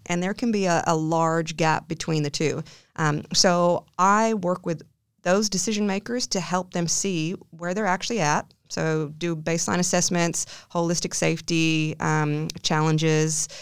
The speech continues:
identify their true starting point, and then create the roadmap to success. Because what I find is that they don't know what they don't know.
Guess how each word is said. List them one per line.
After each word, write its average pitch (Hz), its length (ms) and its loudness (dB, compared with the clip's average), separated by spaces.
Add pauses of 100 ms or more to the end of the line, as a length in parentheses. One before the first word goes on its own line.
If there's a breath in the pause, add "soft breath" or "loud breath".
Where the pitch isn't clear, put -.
(300 loud breath)
identify 175 440 2
their 160 140 2
true 170 200 -4
starting 180 340 0
point, 247 360 -2 (100)
and 160 300 -2
then 160 320 2
create 165 260 0
the 165 80 -2
roadmap 156 600 2
to - 80 -4
success. - 560 -4 (420 loud breath)
Because 180 340 0
what 190 160 2
I 214 80 2
find 175 300 0
is 165 160 0
that 156 260 2 (420)
they 170 120 -2
don't 156 240 2
know 147 160 2
what 143 140 -4
they 143 100 -4
don't 135 260 -6
know. 135 280 -4